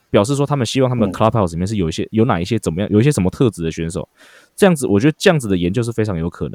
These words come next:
Speaker 1: 的啊。因为这个球队看起来今年，
Speaker 2: 嗯。
Speaker 1: 当然能力都很好，可是，而且除了能力很好之外，可是这些球员凑起来，目前看起来化学效应也是非常好的啊。我觉得这个东西真的搞不好 Eppler 其实当初真的是有做一些功课啊。
Speaker 2: 所以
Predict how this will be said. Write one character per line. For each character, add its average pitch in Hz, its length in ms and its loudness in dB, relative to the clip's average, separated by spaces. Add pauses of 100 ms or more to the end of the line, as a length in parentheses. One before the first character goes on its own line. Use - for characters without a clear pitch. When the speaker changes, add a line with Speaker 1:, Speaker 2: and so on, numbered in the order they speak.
(140)
Speaker 1:
的 - 100 -20
啊。 - 80 -20 (260)
因 165 100 -2
为 175 80 0
这 196 120 -2
个 151 80 0
球 113 120 0
队 135 120 2
看 147 240 2
起 92 120 0
来 - 60 2
今 123 180 -2
年， 101 160 -2
Speaker 2:
嗯。 - 40 -12 (520)
Speaker 1:
当 160 120 4
然 135 120 4
能 107 140 4
力 131 140 2
都 123 120 6
很 95 140 2
好， 85 140 -4
可 92 100 -6
是， 131 100 2 (380)
而 135 140 4
且 - 100 2
除 143 140 4
了 147 60 8
能 131 100 4
力 147 100 6
很 123 100 2
好 98 140 2
之 107 140 -2
外， 110 100 6
可 101 140 -4
是 135 100 -4
这 151 100 0
些 151 60 2
球 120 160 0
员 107 120 4
凑 - 360 2
起 - 160 -6
来， 78 100 -4
目 151 160 -4
前 101 140 -4
看 147 180 -4
起 85 120 -6
来 82 80 -4
化 123 180 2
学 95 100 -4
效 104 200 -2
应 92 60 -4
也 82 40 -4
是 82 100 -6
非 98 160 -2
常 78 220 -6
好 - 140 -14
的 - 100 -14
啊。 - 20 -10
我 82 80 -6
觉 139 140 0
得 156 60 2
这 156 100 -2
个 131 80 -4
东 123 160 0
西 123 240 -4 (320)
真 156 100 -4
的 147 80 4
搞 113 80 4
不 110 80 4
好 120 80 6
Eppler 107 400 0
其 92 80 -4
实 92 140 -8
当 104 160 -2
初 104 100 -8
真 98 160 -4
的 92 80 -2
是 92 140 -6
有 78 80 -2
做 90 160 -4
一 - 20 -4
些 82 120 -4
功 76 240 -8
课 - 240 -10
啊。 - 100 -20 (1300)
Speaker 2:
所 - 180 2
以 104 40 4